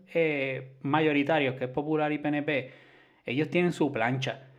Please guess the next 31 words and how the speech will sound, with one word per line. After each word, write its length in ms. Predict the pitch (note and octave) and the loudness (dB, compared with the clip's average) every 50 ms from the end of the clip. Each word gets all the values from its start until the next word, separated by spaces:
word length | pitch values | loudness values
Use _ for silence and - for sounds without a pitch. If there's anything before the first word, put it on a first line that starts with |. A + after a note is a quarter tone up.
| _ _ _ | _ _ _
Por 140 | - A#2+ B2+ | -2 0 0
eso 140 | C3 D3+ | 2 2
es 60 | E3+ E3+ | 2 2
que 120 | - F#3+ | 2 2
tú 140 | F#3+ F#3+ F#3 | 2 4 4
ves 160 | F3 F3+ F3+ | 4 4 4
que 100 | F3+ - | 2 0
tú 100 | D3 D3 | 0 2
dices, 200 | D3 D3 C#3+ C#3 | 2 2 0 0
"Oye, 260 | A2 A2+ D#3 E3 C#3 - | -2 -2 -2 -2 -2 -4
pero 220 | - A2 A2 A2 | -4 -6 -6 -6
¿cómo 260 | - B2 C3+ C#3 C#3+ | -6 -4 -2 -2 -2
rayos 320 | C#3 D3+ D#3+ E3+ E3+ D#3 D3 | 0 0 0 0 0 0 2
ganó 280 | D3+ C#3+ C#3+ D3+ D3+ | 2 2 4 4 4
este 260 | C#3+ C#3+ C#3+ - C#3+ | 2 0 0 0 0
loco, 340 | B2+ A#2 A#2+ C#3+ D#3 D3 C3+ | 2 2 2 2 2 0 -2
o 340 | A#2+ A2+ A2 A2 A2+ A2+ A#2 | -2 -2 -2 -4 -4 -4 -6
est-, 200 | A2 - - - | -6 -10 -14 -12
o 140 | - - B2+ | -8 -6 -6
esta, 340 | A#2+ - - - D#3 C#3+ C3 | -6 -4 0 2 2 4 4
o 80 | B2+ | 2
esta 220 | C3+ C3 C3 D#3 D3+ | 2 2 2 2 0
otra 240 | D#3 D#3 D#3 - | 2 2 0 0
persona, 580 | - C3 - - - C3+ D3+ F3+ E3+ C#3+ B2+ B2 | 0 -2 -4 -4 -2 0 2 2 2 2 2 0
o 100 | A#2+ A#2+ | -2 -2
este 200 | B2 C3 C3 D3+ | -4 -2 -2 -2
borrachón, 580 | D3 D3+ C3+ A#2 A2 - - D#3+ E3 E3 D#3+ D3 | 0 -2 -2 -4 -4 -2 0 0 2 2 2 2
o 60 | C3 | 2
lo 100 | B2+ B2+ | 0 0
que 80 | C#3 | -2
sea?". 320 | - - D#3+ D#3 C3+ B2 | -4 -2 0 0 0 -2